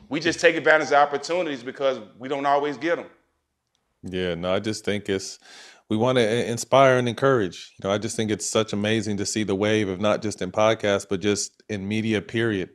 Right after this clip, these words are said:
Speaker 2: Like, we can tell our own stories now, and we know how to articulate our thoughts, you know, to viewers, and I, I think there's an appreciation for that. Um, so we just wanna do our part to continue to do that, continue to inspire, continue to motivate,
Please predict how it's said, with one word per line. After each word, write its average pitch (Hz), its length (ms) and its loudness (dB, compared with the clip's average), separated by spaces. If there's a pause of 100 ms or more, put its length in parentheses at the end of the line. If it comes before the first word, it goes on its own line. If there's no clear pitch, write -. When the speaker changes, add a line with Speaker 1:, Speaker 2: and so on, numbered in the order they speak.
(100)
Speaker 2:
Like, 92 160 -2
we 110 140 -2
can 110 140 -4
tell 110 220 2
our 107 80 4
own 107 200 2
stories 104 420 -2
now, 90 220 -2
and 87 80 -6
we 101 100 -4
know 101 180 -2
how 101 140 2
to 98 200 0 (380)
articulate 107 600 -2
our 101 160 2
thoughts, - 640 0
you 107 140 -8
know, 101 160 -2
to 104 180 -8
viewers, 101 460 0
and 95 140 -6
I, 90 300 -2
I 98 40 2
think 104 240 -6
there's 101 180 -2
an 101 80 -4
appreciation 107 600 -2
for - 120 -10
that. 101 340 -2 (200)
Um, 98 480 -2 (420)
so - 140 -4
we 117 100 0
just 127 140 -2
wanna 127 160 4
do 123 140 4
our 127 120 8
part - 440 2
to 110 100 -4
continue 107 440 -4
to 101 100 -8
do 110 160 -2
that, 110 280 4
continue 110 340 -6
to 107 140 -2
inspire, 110 520 2
continue 110 380 -4
to 107 40 -4
motivate, 110 720 4